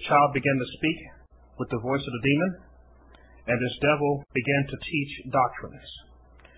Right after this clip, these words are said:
Grieber was so intrigued and interested by what this demon had to say that he put together this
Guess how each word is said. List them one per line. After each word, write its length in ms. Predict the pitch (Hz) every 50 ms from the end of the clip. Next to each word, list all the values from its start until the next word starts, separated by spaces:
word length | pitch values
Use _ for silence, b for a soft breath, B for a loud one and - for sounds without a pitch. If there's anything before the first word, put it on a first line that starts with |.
| B B B 117
Grieber 320 | - 135 139 147 147 147
was 160 | 135 135 127 - -
so 160 | 165 160 156
intrigued 560 | 147 139 139 - - - 156 147 156 160 151
and 240 | - - - 120 123 - 143
interested 460 | 147 143 131 127 120 - - 139 117
by 100 | 123 123 120 123
what 100 | 120 -
this 140 | 127 117 - -
demon 260 | 135 135 127 120 117
had 220 | 123 131 127 -
to 60 | 120
say 360 | - - - 131 98 95 101 - - - - - - - - - - - - b b b b b b b b -
that 160 | 123 123 120 -
he 160 | - 127 123 120 120 120 - - -
put 160 | - 160 156
together 320 | - 131 143 143 139 139 120
this 160 | - 104 -